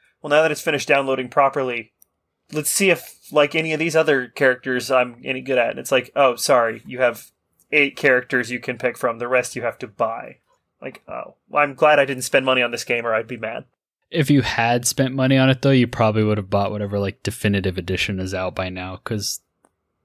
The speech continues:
Speaker 2: the five came out a long time ago, didn't it?
Speaker 1: I mean, I wanna say it's a couple of years old, but it's not, it's not like four, where four was out in P S three era.
Speaker 2: No, yeah.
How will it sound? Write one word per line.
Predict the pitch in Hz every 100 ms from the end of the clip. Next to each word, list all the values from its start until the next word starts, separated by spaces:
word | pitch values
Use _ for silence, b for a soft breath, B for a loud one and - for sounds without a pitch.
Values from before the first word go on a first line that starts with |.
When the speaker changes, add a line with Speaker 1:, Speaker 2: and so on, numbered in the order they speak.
| _
Speaker 2:
the | 120
five | - - 117 127 135
came | 104
out | 101 107
a |
long | 92 90
time | - 107 107
ago, | 85 85
didn't | 90 92
it? | 107 - - _ -
Speaker 1:
I | 214
mean, | 240 196 - -
I |
wanna | 214
say | 269 185
it's | 143 - - -
a | -
couple | 190 185
of | 143
years | 131 131
old, | 135 117 113
but |
it's | 139 139
not, | 185 185 180
it's | 160 -
not | 240
like | 170
four, | - - 156 120 107
where | 127
four | 127 143 143
was | 131 131
out | 127 -
in | 127
P | 143
S | 123 -
three | 131 123
era. | 65 60 - _ _ _ _ _ -
Speaker 2:
No, | 127 113 95
yeah. | 107 110 87